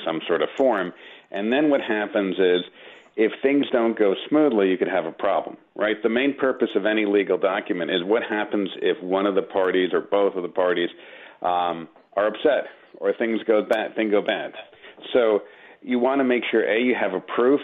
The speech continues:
that it's a valid agreement. So the best is to have any kind of amendment in a very crystal clear language. You know, don't try to, if you're gonna do it yourself, don't try to necessarily throw in legal jargon. Just make sure it's super clear.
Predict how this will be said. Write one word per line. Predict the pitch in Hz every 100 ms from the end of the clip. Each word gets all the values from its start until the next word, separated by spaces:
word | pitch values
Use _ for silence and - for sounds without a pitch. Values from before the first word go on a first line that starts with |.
| -
that | 104
it's | 101
a | 101
valid | 87 92 92 98
agreement. | 92 90 101 117 139 - - - -
So | 120 98
the | 92
best | 113 120 117
is | 110 101
to | -
have | 98 107 95 95 92 - - - _
any | 110 117 117
kind | - 110 107
of | 98
amendment | 92 92 101 117 117 101
in | 95
a | 90 85
very | 87 110 113 120
crystal | 107 - 107 107 120 110
clear | - 113 107 104 104
language. | 98 95 98 113 127 - - - - -
You | 107
know, | 104 92
don't | 113 113 104
try | 123 113
to, | 113 101 - -
if | 113 -
you're | 107
gonna | 101 104 95
do | 110 113
it |
yourself, | 104 104 - 104 107 - - - - _
don't | 117 113 -
try | - 117
to | 113
necessarily | 107 107 107 - 107 104 104 -
throw | 101 104
in | 117
legal | 127 127 131
jargon. | 135 135 139 143 -
Just | 113 -
make | 110 98
sure | -
it's | 101 -
super | 120 113 107
clear. | - 120 135 139